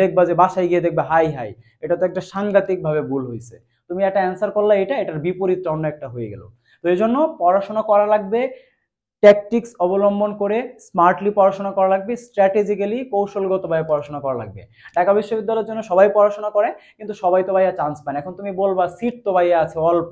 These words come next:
তাহলে সবাই তো চান্স পাবে না। ভাইয়া আমার তো আসলে ছোটবেলা থেকে লাক ফেভার করে না, আমি মনে হয় চান্স পাবো না আসলে, এই জন্য সিরিয়াসলি পড়ছি না, এগুলা বললে হবে না। তোমার সিরিয়াসলি ঢাকা বিশ্ববিদ্যালয়ে টার্গেট রেখে, ঢাকা বিশ্ববিদ্যালয়ে চান্স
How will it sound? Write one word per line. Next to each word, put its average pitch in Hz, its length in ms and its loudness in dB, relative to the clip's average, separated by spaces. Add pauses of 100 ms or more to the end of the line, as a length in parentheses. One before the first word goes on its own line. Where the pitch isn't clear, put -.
(100)
তাহলে 143 220 -6 (100)
সবাই 156 260 2
তো 147 140 -10
চান্স 131 160 -12 (100)
পাবে 135 260 -2
না। - 80 -18 (380)
ভাইয়া 170 300 0
আমার 175 220 -2
তো 180 100 -6
আসলে 170 260 -12
ছোটবেলা 165 420 -6
থেকে 147 140 -14 (140)
লাক 143 140 -2 (120)
ফেভার 127 300 -10
করে 107 200 -12
না, 87 60 -20 (320)
আমি 156 160 -4 (100)
মনে 156 160 -2
হয় 151 180 -6
চান্স 135 200 -8 (120)
পাবো 131 260 -4
না 120 120 -10
আসলে, 120 220 -12
এই 120 80 -10
জন্য 131 100 -12 (120)
সিরিয়াসলি 135 360 -10 (100)
পড়ছি 165 320 -8
না, 95 60 -18 (320)
এগুলা 233 340 6
বললে 214 220 6
হবে 156 160 2
না। 147 120 0
তোমার 196 140 2 (100)
সিরিয়াসলি 240 520 6
ঢাকা 190 240 6
বিশ্ববিদ্যালয়ে 220 540 -2
টার্গেট 190 320 0
রেখে, 208 180 -4 (360)
ঢাকা 165 220 4
বিশ্ববিদ্যালয়ে 214 600 2
চান্স 185 180 -2